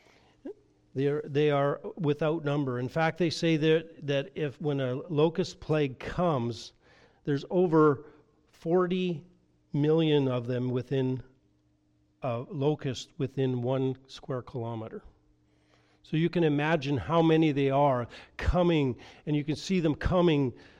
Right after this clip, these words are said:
making the sky dark, sounding like raindrop until they come. And it's in Joel, I think, two five tells us that they are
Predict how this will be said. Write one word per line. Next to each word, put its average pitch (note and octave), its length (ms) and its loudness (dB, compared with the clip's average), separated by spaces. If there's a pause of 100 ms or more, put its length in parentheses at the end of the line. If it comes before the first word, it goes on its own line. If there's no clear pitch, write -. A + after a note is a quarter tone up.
(440)
making D#3 380 2
the C#3 80 0
sky E3+ 520 0
dark, B2+ 560 -2 (160)
sounding F#3 480 4
like D#3 220 2
raindrop C#3 760 2
until C#3+ 300 -2
they C3+ 100 0
come. A#2+ 640 -4 (880)
And C3+ 140 -4
it's - 160 -10
in E3 200 -2
Joel, D3 420 2 (180)
I B2+ 100 -6
think, C3 360 -4
two D#3 260 -2
five C#3 460 -2
tells B2 320 -4
us A#2 160 -10
that - 160 -10
they C3+ 180 -4
are A#2+ 300 -2